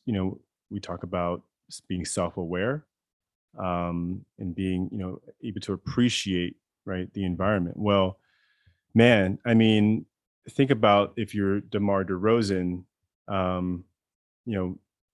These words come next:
you're, you've, you've really kinda had, <sighs> I mean, in many ways, like, your career with San Antonio was kind of languishing. I mean, you were an all-star in Toronto, right? And your team was consistently, like, a number one, number two,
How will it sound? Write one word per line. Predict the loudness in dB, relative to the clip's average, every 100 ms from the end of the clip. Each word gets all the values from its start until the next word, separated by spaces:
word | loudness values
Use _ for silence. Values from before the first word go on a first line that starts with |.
| -4
you're, | 0 0
you've, | 0 -2 -2
you've | -4 -4 0
really | 2 2
kinda | 2 2 0
had, | 0 0 2 2 -2 -8
<sighs> | _ _ _ _ _ _ _ _ _ _ _
I | -14 -14 -18 -20 -10 -2
mean, | 2
in | 4
many | 4 2
ways, | 2 2 2
like, | 0
your | -2 -2
career | -2 0 2
with | 0
San | 0 0
Antonio | -2 0 0 0
was | -2
kind | -4 -4
of | -4
languishing. | -2 0 -2 -6 -8 -4
I |
mean, | -2 -2 -4 _ _ _ _ 0
you | 4
were | 4
an | 4
all-star | 6 6 6 2 2 4 2 -2 -6
in | -8
Toronto, | -6 0 0 0 -4 -10 -16 _ _ _ _ _ _ _ _ _
right? | -2 -2 -6 _ _ _ _ _ -2
And | 2 2
your | 0
team | 0 4 6 6 2 0
was | -2 -2 0
consistently, | -2 -2 -2 2 2
like, | 2 0
a | -2 -4 _ _ _
number | 0 2 2
one, | 2 4 4
number | 2 0
two, | -2 0 2 2 0